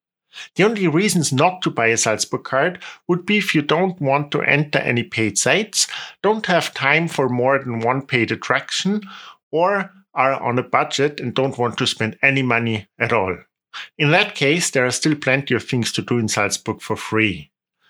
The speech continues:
There will be another episode that's specifically about things you can do in Salzburg for free. That will be linked in the show notes. And there is an article, a complete guide to Salzburg cards and how to use them most efficiently.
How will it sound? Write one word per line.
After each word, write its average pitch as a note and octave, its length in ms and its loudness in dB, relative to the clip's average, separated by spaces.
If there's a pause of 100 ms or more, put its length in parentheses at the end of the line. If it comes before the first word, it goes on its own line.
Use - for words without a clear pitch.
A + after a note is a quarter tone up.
(340)
There F#3 140 2
will G3 140 2
be D3+ 160 -2
another C#3 260 2
episode D3+ 600 0
that's B2+ 200 0
specifically F#3 760 -2
about C#3+ 340 0
things D#3+ 320 2
you C#3+ 80 -2
can C#3 140 -2
do B2+ 140 0
in A#2+ 100 0
Salzburg A#2 480 -2
for A2+ 160 -6
free. F#3 360 0
That D3 280 0
will C#3 120 2
be A#2+ 140 -6
linked D3+ 460 0
in B2 100 0
the A2+ 80 2
show F#3 280 4
notes. C#3+ 540 -2
And G3+ 280 2
there D#3+ 160 4
is D3+ 140 0
an D3 80 -2
article, D3+ 680 0
a - 80 -4
complete D3+ 500 0
guide C#3+ 420 0
to C3 160 0
Salzburg D3 500 0
cards B2+ 320 0
and C3 100 -4
how B2 140 2
to - 180 -2
use E3 380 0
them C3 140 0
most A#2 360 0
efficiently. D3 800 -2